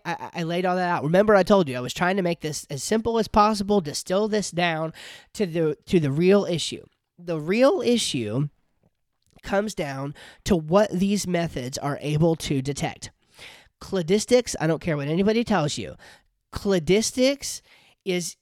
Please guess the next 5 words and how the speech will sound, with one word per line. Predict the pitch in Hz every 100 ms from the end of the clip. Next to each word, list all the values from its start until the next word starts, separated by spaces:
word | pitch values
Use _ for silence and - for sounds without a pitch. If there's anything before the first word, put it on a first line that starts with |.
| -
in | 196 220 233 240 247
the | - 196
business | 180 185 165 151 139 139 156 - -
of | 170 147
finding | - - 208 220 170 151 131 143